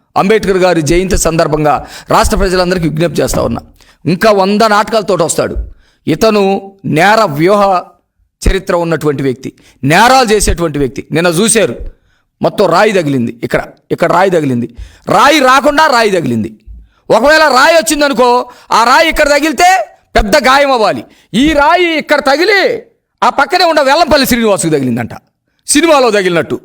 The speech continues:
ఒక రాయి ఈడ కొడితే ఇటు తగిలి, ఇంకొక మనిషి తగిలి, ఇంకొక మనిషి తగిలి పడతారా?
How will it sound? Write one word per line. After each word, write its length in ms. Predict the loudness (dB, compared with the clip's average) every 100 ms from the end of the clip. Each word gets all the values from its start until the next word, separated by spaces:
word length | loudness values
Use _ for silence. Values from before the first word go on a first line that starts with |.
| _ _ -2
ఒక 140 | 0
రాయి 340 | 2 2 2 0
ఈడ 80 |
కొడితే 340 | 2 0 0 -2
ఇటు 140 | 0
తగిలి, 340 | 0 0 0 -2 -8 -6
ఇంకొక 260 | 0 0
మనిషి 260 | 2 0 0
తగిలి, 320 | 0 0 -4 -6 -6
ఇంకొక 300 | 0 2 2
మనిషి 220 | 0 0
తగిలి 200 | 0 2
పడతారా? 400 | 0 0 0 -2